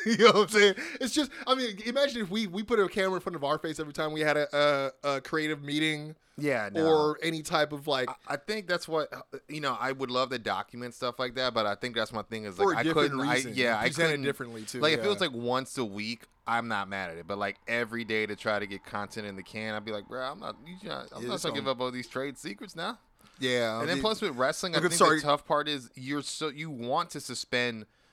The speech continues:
Speaker 2: your
Speaker 1: Disbelief,
Speaker 2: disbelief.
Speaker 1: one hundred percent.
Speaker 2: And so when you pull back and go, "Hey, we're keeping it real," it's
Speaker 1: Yeah.
Speaker 2: like, okay, well,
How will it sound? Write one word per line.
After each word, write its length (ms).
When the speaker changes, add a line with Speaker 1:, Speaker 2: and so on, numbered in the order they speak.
Speaker 2:
your 100
Speaker 1:
Disbelief, 600
Speaker 2:
disbelief. 340
Speaker 1:
one 160
hundred 180
percent. 320
Speaker 2:
And 100
so 60
when 100
you 400
pull 300
back 220
and 80
go, 200
"Hey, 180
we're 160
keeping 440
it 140
real," 600
it's 180
Speaker 1:
Yeah. 200
Speaker 2:
like, 220
okay, 300
well, 360